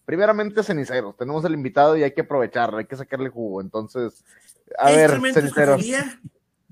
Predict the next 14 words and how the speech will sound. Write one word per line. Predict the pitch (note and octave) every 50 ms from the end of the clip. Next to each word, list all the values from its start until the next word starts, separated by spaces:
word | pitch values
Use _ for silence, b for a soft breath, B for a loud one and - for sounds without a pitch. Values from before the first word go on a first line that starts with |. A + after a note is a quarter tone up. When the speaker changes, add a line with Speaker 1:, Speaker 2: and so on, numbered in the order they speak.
| - _ _ _ _
Speaker 1:
Sí. | - A#2+ G#2+ F2+ F2 E2+ _ _ _ _ _ _ _ _ _ _ _ _ _ _ _ _ _ _ _
Speaker 2:
Yo | E3+ E3 A3 A3
toco | - A3+ A3+ A#3
la | A3+ G#3+
batería. | G3 F#3+ F#3 E3+ D3+ E3 E3+ D#3+ C#3+ B2+ - - _ _ _ _ _ _ _ _ _ _ _ _ _
Me | - D#3+ D#3+
gusta | E3 F3 F#3 F3+ G#3+ G3
la | F#3
batería, | F3+ F3 F3 E3+ E3+ F#3+ A#3 A#3
yo | G#3+ F#3 F3+
regresaría | F3+ F#3 F3+ F#3 - E3+ E3+ E3+
con | E3+ F3 F3
una | F3 F3
batería. | E3+ E3 - C#3+ B2 B2 B2 B2 A2+ A2 _